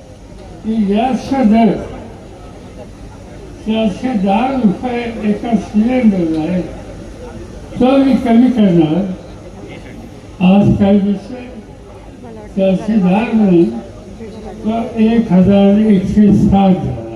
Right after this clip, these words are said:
म्हणजे चारशे दहा वरनं एक हजार वर गेला. मोदींनी तिसरं आश्वासन दिलं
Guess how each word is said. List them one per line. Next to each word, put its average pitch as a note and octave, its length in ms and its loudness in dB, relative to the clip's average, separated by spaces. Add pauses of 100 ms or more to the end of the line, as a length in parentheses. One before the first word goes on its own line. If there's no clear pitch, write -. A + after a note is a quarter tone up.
(1000)
म्हणजे G3+ 220 2
चारशे F#3+ 580 -2
दहा G3+ 400 0
वरनं E3+ 420 2 (720)
एक A#3+ 160 4
हजार F3+ 580 0
वर F3 60 -2
गेला. D3+ 400 -4 (1500)
मोदींनी A#3 640 4
तिसरं C4 420 0
आश्वासन G#3+ 720 0
दिलं D3+ 380 -4